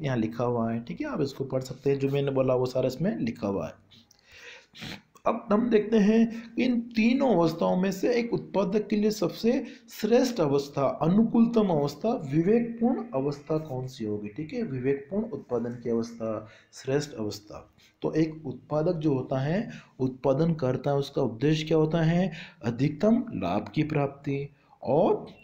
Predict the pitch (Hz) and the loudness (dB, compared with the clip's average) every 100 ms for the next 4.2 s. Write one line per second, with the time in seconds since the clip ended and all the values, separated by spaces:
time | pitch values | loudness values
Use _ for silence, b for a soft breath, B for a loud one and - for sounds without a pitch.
0 | - 139 - 135 - 143 139 160 165 160 | -6 -6 -6 -10 -4 0 2 2 2 2
1 | 123 123 135 156 160 139 107 113 139 143 | 2 2 2 2 4 4 2 2 0 2
2 | 143 143 156 160 156 175 214 269 B B | 2 2 2 2 4 4 2 0 B B
3 | 117 117 95 - - - - 156 131 226 | -4 -2 -4 -6 -16 -18 -2 -2 2 2
4 | 262 | 2